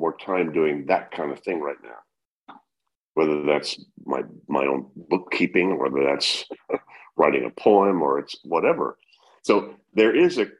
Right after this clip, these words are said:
there is a kind of a neat thing about a clear space inside your head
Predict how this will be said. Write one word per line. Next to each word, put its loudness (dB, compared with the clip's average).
there -4
is -2
a -2
kind -8
of -2
a -4
neat -8
thing 0
about -2
a -2
clear -4
space -6
inside -6
your -6
head 0